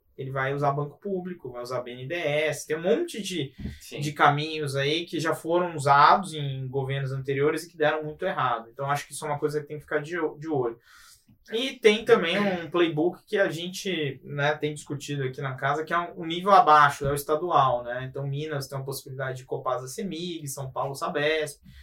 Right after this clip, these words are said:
Speaker 1: Então, também tem uma discussão aí de, de setores da Bolsa aí que também podem se beneficiar de candidatos em eleições, né,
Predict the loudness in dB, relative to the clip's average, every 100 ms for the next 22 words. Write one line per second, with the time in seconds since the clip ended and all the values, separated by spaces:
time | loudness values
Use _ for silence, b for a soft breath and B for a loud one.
0 | b b -4 -2 -2 -2 -2 -2 -4 -6
1 | -2 0 2 0 0 -4 -6 -6 -8 -10
2 | -16 -14 -8 -4 -2 -2 -2 0 -2 -2
3 | -8 -8 -8 -10 -10 -12 -12 -12 -10 -8
4 | -8 -8 -10 -12 -14 -12 -4 0 0 -4
5 | B B -12 -6 0 2 2 4 4 4
6 | -2 -4 -4 -4 -6 -6 -6 -4 -6 -8
7 | -6 -6 -6